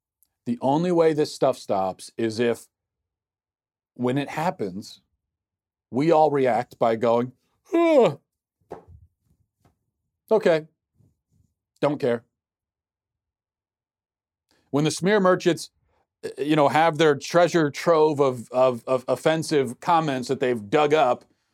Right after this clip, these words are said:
and they come running into the room and they say, "Hey, guys, check this out." And we say, "Nah. You know what? I don't feel like getting up,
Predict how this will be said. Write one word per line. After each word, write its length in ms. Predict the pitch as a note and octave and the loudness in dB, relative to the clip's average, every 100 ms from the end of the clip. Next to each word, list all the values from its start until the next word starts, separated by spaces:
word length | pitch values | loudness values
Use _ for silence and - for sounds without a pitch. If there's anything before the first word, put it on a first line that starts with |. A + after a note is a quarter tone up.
| _ _ _ _ _ _ _ _ - | _ _ _ _ _ _ _ _ -6
and 120 | C3+ | -2
they 120 | D3 D#3+ | 0 2
come 220 | F3+ D3+ | 0 2
running 280 | D#3 E3 E3+ | 2 2 2
into 180 | E3 | 0
the 80 | C#3+ | 2
room 260 | D#3 F#3+ E3+ | 2 2 2
and 80 | D3+ | 2
they 80 | |
say, 140 | D3 E3 | 2 2
"Hey, 120 | A#3+ | 4
guys, 300 | B3 G#3 - | 6 4 2
check 300 | - B3 A3+ | 0 0 2
this 200 | A#3+ A3 | 0 2
out." 420 | B3 G#3+ C#3 - _ _ _ _ _ _ _ _ _ _ _ _ _ _ _ _ _ _ | 2 2 -2 -6 _ _ _ _ _ _ _ _ _ _ _ _ _ _ _ _ _ _
And 160 | C#3+ C#3+ | -4 0
we 120 | E3 | 0
say, 320 | E3 F3 D#3+ D#3+ _ _ _ - | 2 2 2 -2 _ _ _ -2
"Nah. 200 | F#3+ E3+ _ _ _ _ _ _ _ _ _ _ _ _ - | 0 -2 _ _ _ _ _ _ _ _ _ _ _ _ -4
You 60 | D#3 | 2
know 80 | F3+ | 4
what? 140 | F3+ | 4
I 80 | E3 | 4
don't 120 | F3+ | 2
feel 120 | F#3 | 2
like 100 | D#3+ | 2
getting 180 | E3 C3+ | 0 0
up, 240 | C3+ A2 | 0 0